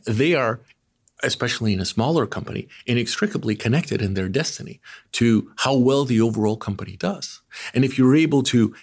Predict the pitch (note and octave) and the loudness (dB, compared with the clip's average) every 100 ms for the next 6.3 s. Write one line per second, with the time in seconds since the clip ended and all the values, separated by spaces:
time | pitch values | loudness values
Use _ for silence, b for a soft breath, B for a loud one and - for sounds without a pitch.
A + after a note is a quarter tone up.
0 | B F3 F3 D#3+ C3+ A2+ A2 - F3+ C3+ | B -2 0 0 2 2 0 0 0 0
1 | A2 A2 A2 C3+ C#3+ B2 A2+ A2+ E3 C3+ | 0 2 4 4 2 2 2 4 6 6
2 | A2 B B - B2 A#2 - - - - | 4 B B -6 0 0 -2 -10 -10 -4
3 | A2 G2 - - G#2+ F#2+ G2+ - B1 - | -4 -4 -6 -4 -2 -2 -2 0 0 -4
4 | - _ b b b - B2 A#2 D#2 A2 | -14 _ b b b -4 0 0 -2 0
5 | A2 G2+ - F3+ E3+ B2+ A2+ A2 A2 G2 | 0 0 2 4 4 4 4 4 4 4
6 | F#2 F#2 | 2 -2